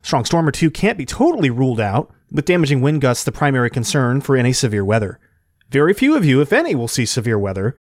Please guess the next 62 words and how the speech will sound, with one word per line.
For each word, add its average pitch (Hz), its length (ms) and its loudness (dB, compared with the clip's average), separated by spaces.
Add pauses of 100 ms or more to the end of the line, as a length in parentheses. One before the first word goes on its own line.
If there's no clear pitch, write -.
(240)
but 113 100 2
more 240 240 4
of 147 80 2
us 143 180 2
are 139 60 0
likely 127 320 0
to 127 60 -2
see 123 180 0
heavy 123 220 0
downpours 117 500 2
and 120 80 0
lightning, 107 420 -4 (220)
possibly 143 480 2
during 127 220 2
the 117 40 -2
commute. 110 360 -6 (1300)
As 277 160 2
mentioned 330 260 0
earlier, 220 320 2
the 220 80 4
front 226 240 -2
gets 220 160 0
by 196 200 2
overnight, 156 560 2
but 123 80 -4
the 123 100 -2
air 139 100 2
mass 135 280 0
change 127 280 0
won't 135 160 2
be 127 120 2
immediately 123 500 2
apparent. 104 480 -2 (600)
We 147 100 4
will 180 240 4
run 202 220 2
a 175 40 4
little 175 200 4
bit 233 140 -4
cooler 175 340 2
and 240 80 -4
slightly 185 320 -2
drier 170 480 0
on 127 100 0
Thursday, 113 640 -2
though 110 260 0
there 113 260 4
should 165 280 2
be 139 100 4
enough 143 300 0
lingering 131 340 0
moisture 131 320 0
for 113 180 -4
a 107 60 -2
storm 135 260 0
or 127 80 2
two 123 220 0
to 113 80 2
pop 123 300 2
in 110 80 -6
the 101 100 -6
afternoon. 104 640 -2